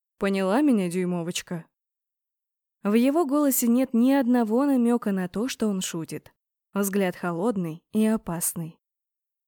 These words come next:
"Я тоже посторонняя, но вы почему-то упрямо меня здесь держите!" "Не путай берега, Анюта", усмехается Богдан. "Ты так, кто вынашивает моего наследника, а подружку твою я не знаю.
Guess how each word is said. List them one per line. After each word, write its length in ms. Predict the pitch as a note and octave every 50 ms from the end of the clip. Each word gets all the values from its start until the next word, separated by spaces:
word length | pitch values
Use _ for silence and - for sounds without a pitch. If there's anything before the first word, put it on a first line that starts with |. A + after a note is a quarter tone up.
| _ _ -
"Я 300 | A3+ G#3 G#3+ G#3 G#3 G#3
тоже 320 | - C#4 C4 A3 G#3+ G3+
посторонняя, 640 | - G#3 G3 - - G#3+ G3 G3 G3 F#3+ F#3 F#3+ G3
но 140 | G#3 A3 B3
вы 120 | D4 D4
почему-то 460 | - A3+ - - A#3 A#3 A3+ - A#3+
упрямо 440 | A3+ F#3 - A3+ B3 C#4+ D#4+ D#4 D4+
меня 240 | D4+ C#4 C4 C4+ C#4
здесь 280 | A#3+ B3+ F4 D#4+ B3
держите!" 600 | A3+ C#4+ B3+ G3+ F#3+ G3+ A3 - - G3+ F#3 E3 - _ _ _ _ _ _ _ _ _ _ _ -
"Не 360 | A3 G3+ A3+ B3 A3+ G#3+ G3
путай 320 | F#3 - G#3 G#3 - G#3+ G3+
берега, 480 | F3 G3 G3+ F#3+ G#3 G3+ G3+ A#3 A#3 G#3+ F3+
Анюта", 460 | F3 F3 G3 G3+ F#3+ - D#3+ D3+ - _ _ _ _ _ _ _ _ _ _ _ -
усмехается 680 | G3+ F#3+ - G#3+ G3+ F#3+ - G3+ F#3 E3+ E3+ - F#3+
Богдан. 500 | E3+ F#3+ F#3+ F3+ F3+ F3+ E3 D#3+ E3+ F3 _ _ _ _ _ _ _ _ _ _ _ _ _ _ _
"Ты 240 | - F#3+ G3 B3 D4
так, 300 | C#4+ - C4+ C#4+ D#4+ D4+
кто 140 | - E4+ E4
вынашивает 640 | E4 E4+ D#4 C4+ C4+ D4 - - E4 D#4 D#4 D4
моего 340 | C4+ C#4 C#4+ C#4+ B3 A3 A3+
наследника, 920 | B3 C4+ C#4 - - B3 G3+ F#3 F3+ F3+ F#3 F3+ F3 - F3+ F3 F3+ F3+ _ _ _ _ _ _ _ -
а 140 | G3 G3
подружку 540 | - G3 G3 - - F3 G#3 B3+ - - E4+
твою 320 | - A3 F#3+ E3 D#3 D#3 D3+
я 120 | F3 E3+
не 160 | F#3 A#3 C4+
знаю. 480 | C#4 B3+ G#3+ F#3 F3 E3+ E3 E3 E3+